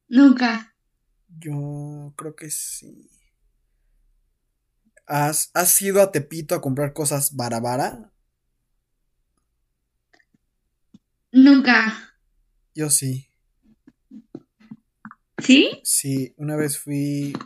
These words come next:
Speaker 2: iba a hacer un intercambio de catorce de febrero y Aranza y nuestras mamás y yo fuimos
Speaker 1: <laughs>
Speaker 2: a comprar unos peluches originales en Tepito. Bueno,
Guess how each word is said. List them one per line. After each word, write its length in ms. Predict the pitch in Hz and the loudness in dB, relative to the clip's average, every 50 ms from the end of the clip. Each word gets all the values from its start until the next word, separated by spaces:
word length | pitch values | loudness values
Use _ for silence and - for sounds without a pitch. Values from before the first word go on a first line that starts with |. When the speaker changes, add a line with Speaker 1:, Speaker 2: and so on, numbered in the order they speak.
| - _ | -14 _
Speaker 2:
iba 120 | 151 160 | -8 -4
a 20 | |
hacer 140 | 175 160 180 | -2 0 0
un 80 | 175 170 | 0 -2
intercambio 360 | 160 139 135 139 147 147 151 | -2 -6 -6 -6 -6 -6 -6
de 60 | 147 | -4
catorce 340 | 135 123 113 131 135 131 147 | -6 -6 -6 -4 -4 -4 -6
de 60 | - | -6
febrero 540 | - 120 113 123 127 139 147 151 160 - - _ _ _ | -6 -8 -6 -4 -2 -2 -2 -4 -4 -8 -14 _ _ _
y 180 | - 143 127 123 | -14 -12 -12 -10
Aranza 580 | 120 117 123 127 131 135 - 135 131 127 127 127 127 - - - _ _ _ _ _ | -10 -10 -10 -10 -8 -8 -8 -8 -8 -8 -10 -10 -12 -16 -20 -20 _ _ _ _ _
y 160 | 113 135 123 | -16 -14 -14
nuestras 360 | 120 117 113 117 - 117 107 | -12 -14 -14 -14 -12 -12 -10
mamás 300 | 110 113 113 117 120 123 | -10 -10 -10 -10 -10 -10
y 100 | 123 117 | -10 -10
yo 220 | 113 127 135 151 156 | -10 -10 -10 -12 -12
fuimos 480 | 147 143 135 131 131 131 135 135 - - 277 254 254 - - | -10 -8 -8 -6 -6 -6 -6 -8 -2 -2 -2 -2 -2 -8 -10
Speaker 1:
<laughs> 260 | - - _ _ _ | -16 -18 _ _ _
Speaker 2:
a 80 | 131 | -16
comprar 340 | 113 - 120 113 117 135 135 | -10 -8 -8 -4 -2 -2 0
unos 200 | 135 131 131 131 | 0 -2 -4 -6
peluches 840 | - - 117 113 117 123 127 127 - - 151 147 - - - - _ _ _ _ _ | -6 -8 -6 -4 -2 -2 -4 -4 -4 -4 -2 0 0 -2 -2 -8 _ _ _ _ _
originales 840 | 135 139 135 131 - 139 135 131 131 131 131 135 147 165 175 175 | -2 -2 -2 0 0 -2 0 0 2 2 2 0 0 -2 -2 -4
en 180 | 127 123 117 113 | -6 -8 -8 -10
Tepito. 440 | 113 107 - - 117 113 - - - | -10 -14 -14 -12 -14 -14 -14 -14 -4
Bueno, 360 | 127 135 135 127 117 110 113 | -2 0 0 0 -2 -6 -12